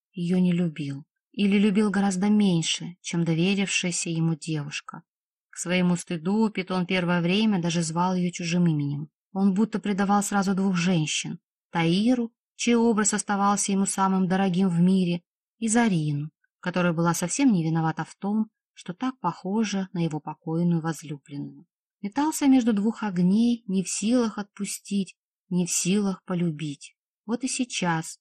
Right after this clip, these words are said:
покинув тихий домик в Галагате, он выехал с верными телохранителями за город, чтобы оставить у королевского склепа заранее приготовленную красную розу. Осень в Алии наступила рано,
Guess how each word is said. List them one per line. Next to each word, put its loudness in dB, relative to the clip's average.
покинув -2
тихий -4
домик 0
в -8
Галагате, -4
он 0
выехал 2
с -6
верными 2
телохранителями 0
за 0
город, -6
чтобы -2
оставить -2
у -10
королевского -2
склепа -4
заранее 0
приготовленную -2
красную -6
розу. -10
Осень 6
в 2
Алии 6
наступила 0
рано, 0